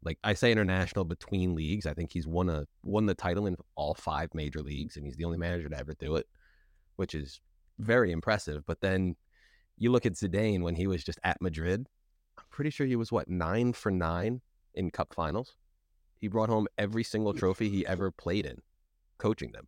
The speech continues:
which is just unbelievable. There was some stats toward the end when he was, like, seven for seven. They were saying that he's lost more game-, or he's won more titles than lost games. Like, it's,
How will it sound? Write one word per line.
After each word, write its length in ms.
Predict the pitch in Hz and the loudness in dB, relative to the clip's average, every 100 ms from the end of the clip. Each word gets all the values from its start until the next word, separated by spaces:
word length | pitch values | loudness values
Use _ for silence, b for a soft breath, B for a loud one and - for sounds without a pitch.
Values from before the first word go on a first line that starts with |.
| _ | _
which 160 | 87 | -8
is 80 | 87 | -4
just 180 | 90 - | -4 -2
unbelievable. 580 | 104 98 92 95 92 67 | 0 2 2 2 0 -2
There 140 | 76 95 | -2 -2
was 100 | - | 0
some 200 | 110 107 | 0 0
stats 380 | - 104 95 - _ | 0 0 0 -6 _
toward 220 | 98 90 | -2 0
the 100 | 85 | 0
end 180 | 101 98 | 2 0
when 120 | 78 | 0
he 60 | 85 | -2
was, 140 | 78 | -4
like, 140 | 71 | -8
seven 260 | - 76 80 | -4 -4 -4
for 120 | 73 | -6
seven. 340 | - 73 87 - b b b b b | -4 -2 -2 -4 b b b b b
They 120 | - 85 | -2 0
were 100 | 76 | 0
saying 280 | 98 92 | 2 2
that 180 | 82 73 | 0 -2
he's 460 | - 98 87 76 - _ | -4 -2 -2 -2 -10 _
lost 400 | 78 82 82 - - | -2 0 0 -2 -6
more 260 | 90 90 | -2 -2
game-, 220 | 80 76 - | -2 -4 0
or 100 | 101 | 0
he's 180 | 104 95 | 2 0
won 300 | 92 110 113 | 2 4 4
more 220 | 101 101 | 2 0
titles 420 | - 82 104 117 | 0 0 0 -2
than 180 | - 85 | -2 -2
lost 320 | 82 76 - | -2 -4 -6
games. 400 | - 67 62 - - _ _ _ _ _ _ _ | -10 -10 -10 -18 -20 _ _ _ _ _ _ _
Like, 140 | 78 67 | -8 -2
it's, 240 | 110 - | -2 -2